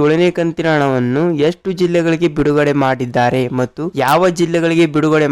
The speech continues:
ಮಾಡಿಲ್ಲ ಅಂತ ನೋಡುವುದಾದರೆ, ಕರ್ನಾಟಕದ ಮೂವತ್ತೊಂದು ಜಿಲ್ಲೆಗಳಿಗೆ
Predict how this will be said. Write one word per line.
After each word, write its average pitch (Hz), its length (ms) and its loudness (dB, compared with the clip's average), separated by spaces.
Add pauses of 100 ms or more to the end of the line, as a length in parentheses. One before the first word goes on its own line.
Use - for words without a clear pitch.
ಮಾಡಿಲ್ಲ 135 300 0
ಅಂತ 135 240 -2 (180)
ನೋಡುವುದಾದರೆ, 120 800 -2 (140)
ಕರ್ನಾಟಕದ 143 680 -2 (180)
ಮೂವತ್ತೊಂದು 180 560 0
ಜಿಲ್ಲೆಗಳಿಗೆ 143 680 0